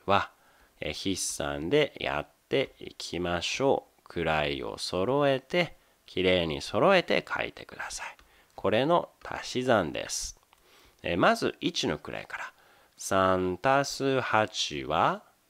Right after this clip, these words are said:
十一やね。一の位が繰り上がったときは、十の位に書いてあげる。十の位は、九足す二。十一に、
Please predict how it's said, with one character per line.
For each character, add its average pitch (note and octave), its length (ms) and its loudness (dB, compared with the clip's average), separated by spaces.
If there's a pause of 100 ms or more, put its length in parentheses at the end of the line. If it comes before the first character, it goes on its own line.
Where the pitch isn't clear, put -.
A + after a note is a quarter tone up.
(840)
十 G2+ 600 0
一 - 380 -2
や - 140 -2
ね。 C3+ 280 -2 (340)
一 C3 320 2
の F#2 160 4
位 F2 300 2
が D#2+ 160 2
繰 - 180 -8
り B2 100 2
上 D#3 120 2
が D#3 120 2
っ D3 100 -6
た C#3 120 0
と C3 160 -2
き D3 200 -4
は、 - 280 4 (220)
十 F#2+ 260 2
の C#2+ 140 -2
位 C#2 380 -4
に F#3+ 180 -2
書 - 160 -6
い - 60 -8
て - 100 -12
あ G1+ 100 -10
げ - 120 -14
る。 - 100 -12 (680)
十 G#2+ 320 4
の E2 120 2
位 D#2+ 420 2
は、 C#3+ 300 2 (200)
九 G2+ 580 0
足 B2 240 2
す A#2+ 340 0
二。 D#2 320 -4 (800)
十 G#2 480 0
一 F#2+ 560 -2
に、 C3 420 -2